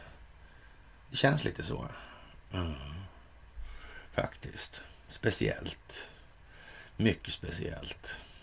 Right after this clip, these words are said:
Och jag tror vi börjar lite hemma vid, för det här med Facebook vet vi ju, det har ju ingenting med Sverige att göra, alltså, överhuvudtaget.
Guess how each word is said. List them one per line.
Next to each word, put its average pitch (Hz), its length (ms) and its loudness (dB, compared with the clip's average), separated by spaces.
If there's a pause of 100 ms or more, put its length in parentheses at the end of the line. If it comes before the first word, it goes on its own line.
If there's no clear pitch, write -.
(640)
Och 117 520 12
jag 143 200 12
tror 147 440 12
vi 139 460 12
börjar 120 360 12
lite 135 180 6
hemma 127 420 10
vid, 143 340 8
för 117 60 4
det 117 60 8
här 113 80 8
med 117 160 6
Facebook 131 480 6
vet 120 400 6
vi 123 60 4
ju, 113 60 4
det 117 80 10
har 98 220 6
ju 101 60 4
ingenting 90 300 0
med 87 80 2
Sverige - 420 2
att - 60 0
göra, 53 520 0
alltså, - 180 0
överhuvudtaget. - 1040 -4